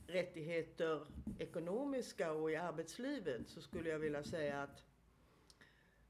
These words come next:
rösträtten betyder ganska lite om du inte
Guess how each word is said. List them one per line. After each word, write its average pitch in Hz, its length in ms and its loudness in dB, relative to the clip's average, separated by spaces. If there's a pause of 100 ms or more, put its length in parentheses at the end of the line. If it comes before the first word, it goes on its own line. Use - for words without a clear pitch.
(580)
rösträtten 220 720 4
betyder 160 600 0 (220)
ganska 262 400 -4
lite - 680 -6 (920)
om 247 420 4
du 214 180 6
inte 151 720 2